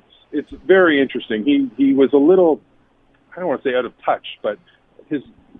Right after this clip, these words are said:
what he was, what he was saying last night was not the real situation.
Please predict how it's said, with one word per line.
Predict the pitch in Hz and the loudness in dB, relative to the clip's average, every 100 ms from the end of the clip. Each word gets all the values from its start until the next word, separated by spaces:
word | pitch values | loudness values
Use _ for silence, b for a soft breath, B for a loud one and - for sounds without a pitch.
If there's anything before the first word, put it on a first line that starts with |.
| - | -14
what | 151 180 | -2 0
he | 220 | 2
was, | 202 147 - | 0 -4 -2
what | 190 | 0
he | 233 | 0
was | 226 - | 0 0
saying | 190 160 | 0 0
last | 135 127 139 | 0 -2 -6
night | 131 | -10
was | 120 - | -10 -12
not | 123 131 123 - - - - | -8 -6 -8 -12 -20 -20 -14
the | 120 | -12
real | 113 127 127 107 | -6 -4 -4 -6
situation. | 127 - 117 107 - | -10 -10 -6 -8 -10